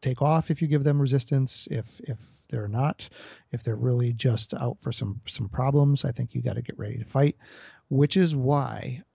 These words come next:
when you're doing your jujitsu techniques, the goal is to make the entire altercation, altercation as short as possible. Um,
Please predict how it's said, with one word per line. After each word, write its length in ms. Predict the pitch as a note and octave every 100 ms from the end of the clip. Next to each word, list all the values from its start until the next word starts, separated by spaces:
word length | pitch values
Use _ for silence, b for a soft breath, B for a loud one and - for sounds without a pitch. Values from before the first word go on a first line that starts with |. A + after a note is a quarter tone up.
| -
when 380 | C3+ B2+ B2 B2+
you're 180 | B2 A2+
doing 380 | A2+ D#3 G3+
your 140 | C#3+ G#2
jujitsu 920 | G#2 G#2 B2 - - - A2+ A#2 B2
techniques, 640 | B2+ A#2 A2+ A2+ - - - b b b b -
the 120 | C3+
goal 380 | C3 C#3 D3 D#3
is 160 | F3+ A#2+
to 100 | C3+
make 220 | C3 C3
the 140 | B2
entire 540 | A#2+ A#2+ - C3 C#3+ -
altercation, 720 | B2 - - A#2 A2+ B2 - _ _ _ -
altercation 760 | B2 C3 B2+ - C3 - G#2+
as 140 | - G2+
short 500 | - - - A#2 -
as 120 | A#2+
possible. 580 | - G#2+ A#2 - - B2+ - B B B B
Um, 320 | B2 A2 A2